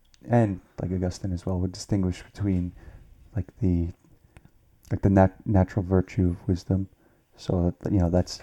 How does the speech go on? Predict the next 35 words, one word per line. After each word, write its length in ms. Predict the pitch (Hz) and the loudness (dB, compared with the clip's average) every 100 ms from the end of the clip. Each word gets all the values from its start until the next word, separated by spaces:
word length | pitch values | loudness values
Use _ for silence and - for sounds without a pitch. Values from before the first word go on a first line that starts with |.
| - _ _ _ | -20 _ _ _
wisdom 340 | - 95 - 90 | 2 4 4 2
insofar 440 | 90 - 90 92 | 2 0 0 2
as 80 | 87 | 2
it 60 | 90 | 0
can 160 | - | -4
be 100 | 90 | -2
obtained 460 | 92 - 95 90 87 | -2 -2 -2 -2 -2
by 280 | - 87 87 | -2 0 0
reason 240 | 101 90 90 | 0 0 0
alone, 420 | 87 85 85 87 - _ _ _ | 0 2 0 -2 -10 _ _ _
and 100 | - | -2
then, 140 | 90 87 | 0 2
like, 180 | 85 - | 0 0
the, 400 | 98 90 87 85 - _ _ _ _ _ _ _ _ _ - | 2 4 4 2 -4 _ _ _ _ _ _ _ _ _ -2
the, 240 | 95 90 | 2 2
um, 360 | 82 82 85 - _ _ _ - - | 2 0 -4 -10 _ _ _ -20 -12
the 80 | 104 | -10
spiritual 500 | - - 98 - 101 | -6 2 2 2 -4
gift 360 | 85 90 - - | -2 -4 -4 -12
of 120 | 104 | -4
wisdom 420 | 98 90 - 90 85 _ _ | -2 -2 -2 -4 -4 _ _
that 120 | _ - | _ -4
sort 160 | 95 | -2
of 80 | 87 - - _ _ | -2 -6 -20 _ _
perfects 460 | - - 92 - - | -4 0 0 0 -2
that 240 | 92 92 - | -2 -2 -6
and, 140 | 98 - _ - - | -8 -8 _ -10 -4
and 140 | 95 | 2
brings 340 | 107 92 90 - | 4 4 2 -4
the 140 | - | 0
natural 380 | 92 87 - 101 | 2 2 0 -4
gift 240 | 92 - | -4 -6
to 80 | - | -2
new 140 | 92 90 | 0 0
heights. 440 | 92 101 - - | 0 -4 -8 -18